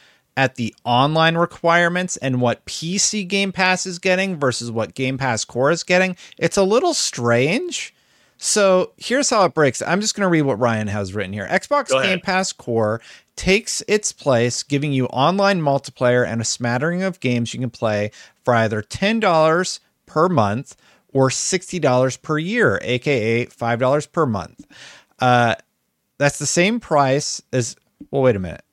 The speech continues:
Speaker 1: How do you get five dollars per month? If you pay the yearly?
Speaker 2: Yeah. If you, if
Speaker 1: Mm-hmm.
Speaker 2: you're doing the annual for sixty bucks, you got twelve months, five bucks a month. So it's,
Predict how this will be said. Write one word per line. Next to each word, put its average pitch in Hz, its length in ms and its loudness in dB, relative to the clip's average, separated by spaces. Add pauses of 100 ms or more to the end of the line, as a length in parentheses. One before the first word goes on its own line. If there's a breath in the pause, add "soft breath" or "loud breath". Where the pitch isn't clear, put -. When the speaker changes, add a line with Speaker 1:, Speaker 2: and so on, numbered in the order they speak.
(460)
Speaker 1:
How 143 160 0
do 151 60 2
you 143 60 0
get 131 200 2
five 123 280 0
dollars 110 300 0
per - 100 -8
month? 101 220 -8
If 117 140 -4
you 117 80 -4
pay 123 180 2
the 107 140 -2
yearly? 135 440 -2 (600)
Speaker 2:
Yeah. - 160 0 (180)
If 175 160 -2
you, 185 60 0
if - 80 -4
Speaker 1:
Mm-hmm. 185 100 -4
Speaker 2:
you're 180 100 -6
doing 254 200 0
the 208 120 0
annual 160 300 0
for 156 140 -4
sixty 160 340 -2
bucks, 123 540 -2 (500)
you 131 80 -4
got 139 180 0
twelve 180 300 0
months, 147 260 2
five 143 240 2
bucks 127 220 0
a 135 60 -2
month. 113 280 2
So 123 220 0
it's, - 320 -2